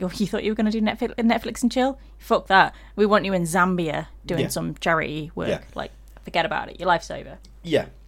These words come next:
Speaker 2: And I think, I think this is what Wallis Simpson would have had an issue with as well, even though she wanted
Speaker 1: Yeah.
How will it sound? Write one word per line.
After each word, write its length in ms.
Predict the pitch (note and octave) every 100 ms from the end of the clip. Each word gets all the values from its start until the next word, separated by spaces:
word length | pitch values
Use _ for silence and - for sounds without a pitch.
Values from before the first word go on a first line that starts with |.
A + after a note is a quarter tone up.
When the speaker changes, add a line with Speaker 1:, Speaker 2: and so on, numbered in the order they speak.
| -
Speaker 2:
And 120 | D3+
I 40 | D#3+
think, 220 | F3+ C3
I 80 | C#3
think 200 | D#3+ B2+
this 200 | C3+ C3+
is 160 | B2
what 400 | C3+ B2 A2+ -
Wallis 360 | G#2+ G#2 A2+ G#2
Simpson 380 | A2 A2 A2 F#2+
would 200 | G2 G2+
have 120 | F#2+
had 260 | G2 G2 -
an 100 | F#2+
issue 320 | G2 G2 F#2+
with 180 | F2+ F2+
as 140 | F2 A2
well, 180 | G2+ F#2+
even 240 | B2+ A2
though 120 | A2+
she 180 | A2 -
wanted 480 | G2 A2 A2 G2 F#2
Speaker 1:
Yeah. 160 | - E3+